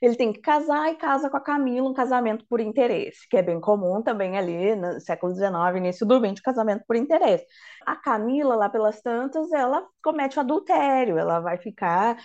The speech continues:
é, ela tem uma relação amorosa, é, clandestina, né, com o médico da família, o Gervásio,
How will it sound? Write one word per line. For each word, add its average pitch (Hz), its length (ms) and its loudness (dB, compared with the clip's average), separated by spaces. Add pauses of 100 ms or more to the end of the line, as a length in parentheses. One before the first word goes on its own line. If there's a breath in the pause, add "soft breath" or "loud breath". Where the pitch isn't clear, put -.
(200 loud breath)
é, 185 720 2
ela 175 260 0
tem 185 140 -2
uma 196 160 -4
relação 185 560 -2 (260 loud breath)
amorosa, 190 1040 6
é, 175 260 2
clandestina, 226 880 2
né, 226 140 -2
com 233 160 -4
o 262 180 -2
médico 240 580 4
da 190 120 -4
família, 202 500 -2
o 208 60 2
Gervásio, 196 760 0